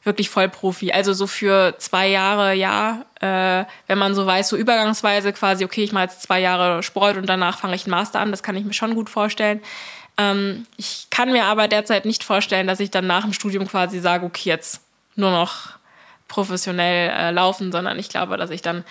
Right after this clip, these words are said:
auch eher irgendwie noch was in Teilzeit nebenbei machen möchte. Also mir tut es schon gut, irgendwie noch was anderes zu haben. Das könnte ich mir nicht vorstellen, jahrelang nur zu laufen. Also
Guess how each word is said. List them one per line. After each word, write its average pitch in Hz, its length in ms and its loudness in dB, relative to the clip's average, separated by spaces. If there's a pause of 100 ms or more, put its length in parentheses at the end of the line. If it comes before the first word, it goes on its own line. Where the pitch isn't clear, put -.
(380)
auch 180 240 2
eher 180 220 2
irgendwie 190 200 -2
noch 170 200 -2
was 175 200 -6
in 175 60 -10
Teilzeit - 480 -6
nebenbei 165 360 -8
machen - 280 -10
möchte. - 240 -10
Also 175 160 -8
mir 202 200 -2
tut 220 220 -6
es 202 80 0
schon 208 240 2
gut, 214 340 -4
irgendwie 208 300 -2
noch 185 120 -2
was 190 120 -2
anderes 190 400 -4
zu 185 100 -6
haben. 180 200 -4
Das 180 120 -6
könnte 196 200 -2
ich 190 80 -10
mir 190 80 -8
nicht 180 160 -6
vorstellen, 180 500 -4
jahrelang 185 640 -2
nur 202 320 2
zu - 160 -8
laufen. 175 500 -2
Also 175 340 -10